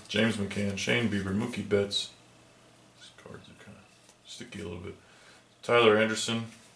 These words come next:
Manuel Rodriguez, Kevin Pillar, Austin Riley, Leury Garcia, Emmanuel Clase,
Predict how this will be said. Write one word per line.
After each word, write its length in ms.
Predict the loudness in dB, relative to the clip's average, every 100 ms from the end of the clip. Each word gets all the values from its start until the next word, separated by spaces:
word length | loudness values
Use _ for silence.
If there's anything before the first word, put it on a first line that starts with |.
| _ _ _ _ _ -14
Manuel 680 | -8 -6 -2 0 0 -2 -8
Rodriguez, 560 | -8 -6 -6 -6 -8 -10 -18 -20 -20 0
Kevin 240 | 4 4
Pillar, 380 | 4 8 8 6 -2 4
Austin 340 | 4 4 0
Riley, 260 | -2 -2 -4 -4
Leury 280 | 0 2 2
Garcia, 420 | 0 -2 -4 -4 -6 -8
Emmanuel 320 | -4 -2 -4
Clase, 400 | -4 -4 -4 -8